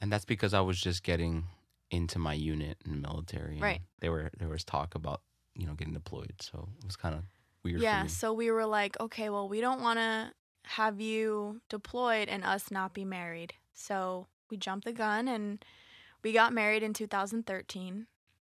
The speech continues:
Speaker 2: And I was, I mean, my math may not add up. So if y'all are listening to this,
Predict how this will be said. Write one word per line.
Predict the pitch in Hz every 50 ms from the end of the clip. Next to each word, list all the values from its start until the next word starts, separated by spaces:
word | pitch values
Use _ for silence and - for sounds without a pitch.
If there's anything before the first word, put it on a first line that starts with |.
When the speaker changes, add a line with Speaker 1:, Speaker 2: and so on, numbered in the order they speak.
| _ _ -
Speaker 2:
And | 196 196 196 190 190 190 - -
I | 196 190 190 196 208
was, | 202 196 196 202 202 202 202 196 196 - - - - - _ _ _ _ _ _ _ _ _ _ _ _ _ _ -
I | 196
mean, | 196 190 185 175 180
my | 190 196 208
math | 214 214 202 196 196 -
may | 208 190 185
not | 185 180 175 160
add | 185 180 175 175
up. | 180 170 165 - - -
So | - - 190
if | 190 - -
y'all | 202 196 196 196
are | 202 196
listening | 196 196 190 - - 190 190
to | - - 202
this, | 202 226 214 -